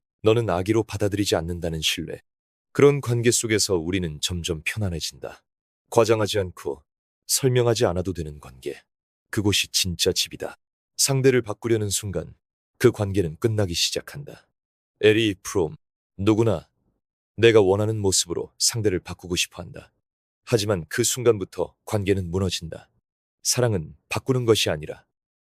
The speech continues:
바라보는 것이다. 있는 그대로의 상대를 받아들이지 못한다면 그 관계는 언젠가 피로와 싸움으로 끝나게 된다. 내가 바꿔야 할 것은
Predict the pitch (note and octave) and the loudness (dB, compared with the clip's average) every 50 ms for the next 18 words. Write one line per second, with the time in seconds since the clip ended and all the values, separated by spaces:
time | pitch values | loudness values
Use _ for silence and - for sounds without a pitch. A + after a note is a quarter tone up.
0 | _ - A2+ A2 G#2+ F#2 G2+ G2+ G#2 G2 F2 D#2+ - - - F#2 - _ _ _ | _ 2 2 2 2 2 -2 -4 -4 -6 -6 -6 -6 -8 -8 -12 -16 _ _ _
1 | _ _ _ _ _ - A2+ A#2 B2 B2 A#2+ - - A2+ A#2 A#2 A#2+ B2 B2 A#2+ | _ _ _ _ _ 0 0 2 0 -2 -2 -4 0 2 2 4 4 2 2 2
2 | - - A#2+ A2 A2 G#2 G#2+ F#2 - - G2+ G2+ G2+ F#2 F#2+ F#2+ F#2 - F#2 F2+ | 0 -2 -4 -4 -2 -2 -2 -4 -6 -6 -4 -4 -2 -2 -4 -4 -6 -6 -4 -4
3 | F2 E2 E2 - F2 D#2+ D#2+ D2 C#2 C2 - _ _ _ _ _ _ _ _ _ | -6 -6 -6 -8 -8 -8 -8 -8 -10 -14 -18 _ _ _ _ _ _ _ _ _
4 | _ - B2 A2+ - - A2 A2 G#2+ A#2 A2+ A2 F#2 F2 F#2+ G2 F#2+ A2 G#2+ G2+ | _ 2 2 2 4 0 -2 0 2 2 2 2 0 -2 -2 -2 -2 -2 0 0
5 | G2 E2+ - - - B2 B2 A#2 A2 G2+ - - A2 G#2+ G2+ F2+ - E2 - - | -2 0 0 0 2 2 2 2 2 2 0 0 -2 -2 -4 -6 -10 -8 -8 -8
6 | G#2+ G#2 G2+ F2 F2 E2 E2 E2 - - - - - _ _ _ _ _ _ _ | -6 -6 -6 -6 -8 -8 -10 -14 -18 -20 -20 -20 -20 _ _ _ _ _ _ _
7 | _ _ - A2 A#2 A2+ B2+ B2 - G#2+ G#2 - - B2 A#2+ A2+ G#2+ G2 - F2+ | _ _ 4 4 6 6 6 4 2 -2 -2 0 2 4 4 4 2 0 -2 -2
8 | - - - D#2+ D#2 - | -2 -2 -4 -8 -12 -16